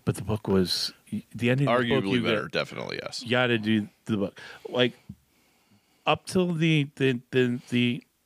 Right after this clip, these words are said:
Speaker 1: uh, Atari game, it was perfectly fine. Everything on up to there was exactly what I was picturing in the book. After the Atari game one thing,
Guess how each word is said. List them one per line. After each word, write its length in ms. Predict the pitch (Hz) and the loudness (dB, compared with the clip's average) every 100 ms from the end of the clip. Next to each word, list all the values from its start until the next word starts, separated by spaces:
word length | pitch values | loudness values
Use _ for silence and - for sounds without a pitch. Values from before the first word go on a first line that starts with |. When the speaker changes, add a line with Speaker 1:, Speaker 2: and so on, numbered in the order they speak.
| - | -2
Speaker 1:
uh, 300 | 123 113 113 | 2 2 2
Atari 500 | 127 151 147 139 110 | 0 2 4 4 4
game, 300 | 104 101 113 - - _ _ _ _ _ _ _ _ | 4 2 0 -10 -20 _ _ _ _ _ _ _ _
it 60 | 135 | 2
was 140 | 120 | 2
perfectly 520 | 120 139 120 123 117 | 2 0 2 2 2
fine. 320 | 107 98 82 - _ _ _ _ | 2 0 -4 -8 _ _ _ _
Everything 460 | 113 117 127 135 123 | 0 2 2 2 2
on 220 | 120 120 | 2 2
up 180 | 117 104 | 0 -2
to 100 | 120 | -2
there 360 | 107 107 107 101 - - - - | 2 4 4 0 -8 -20 -18 -4
was 340 | 101 92 107 - | -2 -2 -8 -16
exactly 500 | - - 165 139 135 | -6 2 2 4 2
what 120 | 120 | 4
I 40 | 117 | 4
was 140 | 104 | 2
picturing 400 | 117 107 - 98 | 0 -2 -2 -2
in 140 | 95 90 | -2 -4
the 80 | |
book. 380 | 82 73 - - _ _ _ _ _ _ _ - | -6 -10 -20 -20 _ _ _ _ _ _ _ -4
After 600 | 110 127 131 127 127 120 | 0 0 0 2 2 2
the 160 | 117 117 | 0 0
Atari 340 | 139 120 120 | 2 2 2
game 260 | 117 120 117 | 2 2 2
one 220 | 120 123 | 2 2
thing, 520 | 117 127 120 117 117 | 2 2 4 2 0